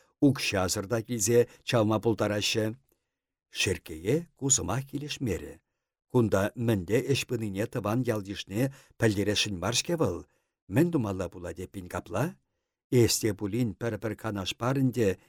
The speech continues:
эн юк тусым», — айкинелле çаврӑнса йылынчӗ Шеркей. «Мӗнле канаш парып сана? Çынтан кулма кирле мар. Вӗсем санран ытлашы ыйтмаҫҫӗ. Тӗнче хакӗпе килешмесен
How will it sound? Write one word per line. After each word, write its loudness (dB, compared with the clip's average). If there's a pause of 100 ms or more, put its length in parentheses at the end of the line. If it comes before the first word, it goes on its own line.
(100)
эн 4
юк -2
тусым», — 0 (320)
айкинелле 0
çаврӑнса -6
йылынчӗ -6
Шеркей. -6 (560)
«Мӗнле 2
канаш -10
парып -12
сана? -4 (380)
Çынтан 0
кулма -6
кирле -10
мар. -2 (560)
Вӗсем 2
санран -2
ытлашы -4
ыйтмаҫҫӗ. -4 (460)
Тӗнче 2
хакӗпе -6
килешмесен -2